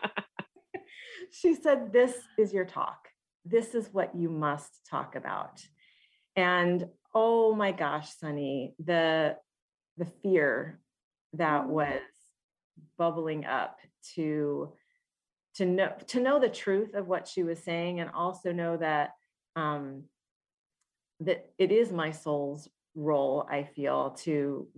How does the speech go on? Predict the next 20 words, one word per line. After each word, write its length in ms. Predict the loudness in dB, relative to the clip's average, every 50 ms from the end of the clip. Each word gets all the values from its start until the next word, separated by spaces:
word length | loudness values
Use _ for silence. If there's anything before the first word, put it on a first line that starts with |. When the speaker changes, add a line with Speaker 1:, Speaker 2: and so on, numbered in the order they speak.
| -20 _ _ _
Speaker 1:
reveal 640 | -4 0 0 0 0 0 2 4 4 6 6 4 4
myself 720 | 2 -2 -4 -6 -6 -6 -6 -4 -2 -2 -4 -4 -8 -12 -18 -16 -14
i-, 140 | -12 -12 -12 -8 -6
authentically 840 | -6 -6 -4 -4 -4 -4 -4 -4 -6 -10 -8 -6 -6 -6 -6 -6 -10 -8 -4
to, 460 | -2 -2 0 0 -2 -4 -4 -6 -10 -14 _ _ _ _ _ 2
to 200 | 6 6 6 8
myself 480 | 6 4 2 2 2 2 2 2 2
and 120 | -2 -4 -4
to 160 | -2 -2 -2
the 100 | 0 0
world. 540 | 0 2 2 2 2 2 0 -2 -4 -6 -10 -18 _ -20 -20 -20 _ _ -2
And 160 | 0 2 2
that 220 | 2 0 0 -2 0
feels 260 | 0 0 0 0 0
very 260 | 0 0 0 0 -2
scary. 640 | -6 -10 -10 -6 -4 -4 -2 -4 -4 -6 -10 -12 -14 _ -20 -20 -20 _ _ _ 0
And 480 | 2 2 4 4 4 4 2 2 0
especially 920 | -2 -4 -6 -4 -2 0 0 0 0 -2 -4 -2 0 0 0 0 0 -2 -4
in 140 | -4 -2
the, 220 | -2 -2 -4 -4